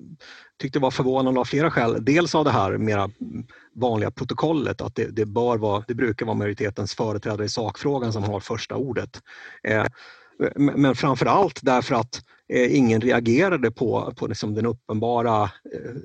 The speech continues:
de uppenbart dubbla stolarna i, i sakfrågan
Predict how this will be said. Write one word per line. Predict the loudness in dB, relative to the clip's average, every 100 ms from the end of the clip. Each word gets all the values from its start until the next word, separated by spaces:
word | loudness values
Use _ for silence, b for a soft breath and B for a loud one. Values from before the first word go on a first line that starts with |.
| -14 -14
de | -8 -4 -2
uppenbart | -2 -2 -2 -4
dubbla | -4 -4 -2
stolarna | -4 -4 -4 -2 0 -2
i, | -4 -6 -6
i | -6
sakfrågan | -4 -6 -4 -6 -4 -6 -8